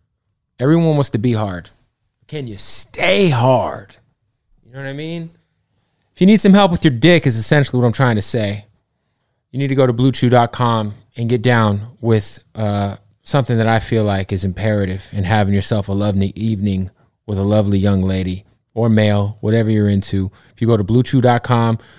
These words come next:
you will get, uh, Blue Chew. It has the same active ingredient as Cialis and as Viagra, right? But guess what it doesn't have?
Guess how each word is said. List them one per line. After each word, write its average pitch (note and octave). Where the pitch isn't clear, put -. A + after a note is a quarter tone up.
you A2
will A2
get, A2+
uh, G2+
Blue A#2
Chew. C3
It A#2
has A2+
the G2
same C#3
active C3
ingredient B2
as G2
Cialis B2
and F#3
as A#3
Viagra, C3+
right? D3+
But B2+
guess E3+
what F3
it C3+
doesn't C#3+
have? A2